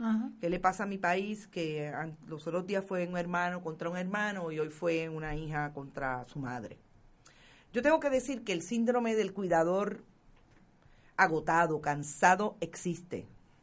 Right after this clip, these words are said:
Speaker 2: Yo no solamente tengo un padre que tiene ochenta años y tuve en algún momento que cuidarlo por tres meses. Y quiero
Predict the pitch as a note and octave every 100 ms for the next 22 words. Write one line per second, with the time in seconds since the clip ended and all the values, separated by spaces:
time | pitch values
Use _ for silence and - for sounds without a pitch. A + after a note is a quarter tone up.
0 | - - _ _ - - - - - G3+
1 | A#3+ C4 C4 A3 G#3 G#3+ A#3+ A#3+ - -
2 | F3+ F#3 F#3 F3+ G3+ G3 E3+ F3+ F3+ E3
3 | D#3+ E3 D3+ D#3+ F3+ F3+ G3 F#3+ G3 F#3+
4 | D#3 D3+ D#3+ C#3+ D3 E3 E3 D3 C3 C#3
5 | E3 D3 - D3+ D3 C#3 B2 - - -
6 | _ _ _ - - - - F3 - G3
7 | F#3+ G#3+ A#3+ A3+